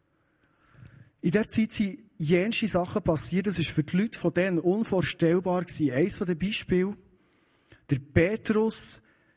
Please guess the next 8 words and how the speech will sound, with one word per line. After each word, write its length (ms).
sitzt 640
auf 100
seinem 240
Dach 300
oben 180
vom 240
Haus, 400
Mittagspause, 1000